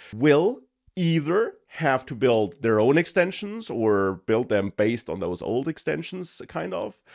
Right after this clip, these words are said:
or switch to some open source marketplace, which exists, but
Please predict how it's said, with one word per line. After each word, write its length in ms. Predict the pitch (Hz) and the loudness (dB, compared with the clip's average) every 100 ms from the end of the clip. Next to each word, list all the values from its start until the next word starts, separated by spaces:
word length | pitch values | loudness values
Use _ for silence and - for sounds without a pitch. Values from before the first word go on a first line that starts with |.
| - - - | -20 -14 4
or 340 | 180 202 214 214 | 8 8 8 4
switch 420 | - 175 180 - | 0 -4 -4 -8
to 120 | 170 | -2
some 400 | 156 151 143 - - | 0 2 0 0 2
open 340 | 175 170 151 | 2 2 0
source 540 | - 160 151 151 - | 0 0 2 2 -2
marketplace, 840 | 147 160 196 170 - - - - 101 | 0 2 2 -2 -6 -8 -8 -10 -4
which 220 | 117 131 | -4 -2
exists, 540 | - - 311 320 - | -6 -4 -2 -2 -4
but 260 | - 127 | 0 0